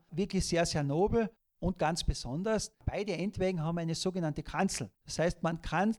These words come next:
ganz am Ende des Fahrzeuges sitzen und kann vorne oder hinten rausschauen. Und der Lokführer, die Kabine des Lokführers, ist über einem, mehr oder weniger wie im ersten Stock.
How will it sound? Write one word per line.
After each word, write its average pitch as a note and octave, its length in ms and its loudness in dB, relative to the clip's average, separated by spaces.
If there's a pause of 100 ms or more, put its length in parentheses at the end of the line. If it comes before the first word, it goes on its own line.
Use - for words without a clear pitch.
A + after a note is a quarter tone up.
(100)
ganz G3+ 560 0
am E3 160 -2
Ende G3+ 320 0
des E3 220 -2
Fahrzeuges D#3+ 640 -2
sitzen B3 400 -2
und D#3+ 160 0
kann F3+ 220 0
vorne G3+ 440 2
oder F3 140 4
hinten G3 400 2
rausschauen. E3+ 580 2 (120)
Und F#3+ 180 2
der E3+ 80 6
Lokführer, G#3+ 720 2 (100)
die E3 60 -16
Kabine F3+ 380 -2
des D#3+ 140 -2
Lokführers, F#3+ 540 2
ist G3 220 0
über A3+ 300 4
einem, D#3 320 4
mehr D#3 140 4
oder F3 100 4
weniger E3+ 260 2
wie F#3 80 4
im G3 80 4
ersten E3+ 340 0
Stock. - 440 0